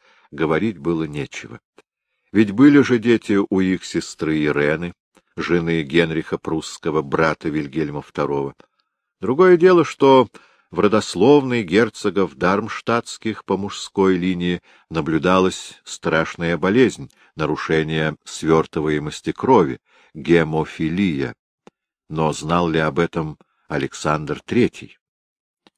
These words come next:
Как бы то ни было, Алиса Гессенская уехала ни с чем,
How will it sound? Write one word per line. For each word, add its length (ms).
Как 240
бы 100
то 140
ни 140
было, 280
Алиса 440
Гессенская 840
уехала 680
ни 140
с 40
чем, 600